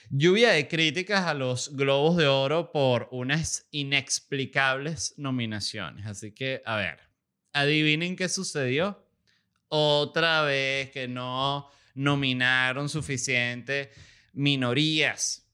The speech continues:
Entonces se molestó todo el mundo. Se molestó toda la gente de color, se molestaron todos los latinos, se molestaron los musulmanes, se molestaron los chinos, se molestaron los japoneses, se molestaron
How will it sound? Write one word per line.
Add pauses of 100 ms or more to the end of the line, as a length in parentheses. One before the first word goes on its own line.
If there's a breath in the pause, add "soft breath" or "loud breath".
Entonces
se
molestó
todo
el
mundo. (200)
Se
molestó
toda
la
gente
de
color,
se
molestaron
todos
los
latinos,
se
molestaron
los
musulmanes,
se
molestaron
los
chinos,
se
molestaron
los
japoneses,
se
molestaron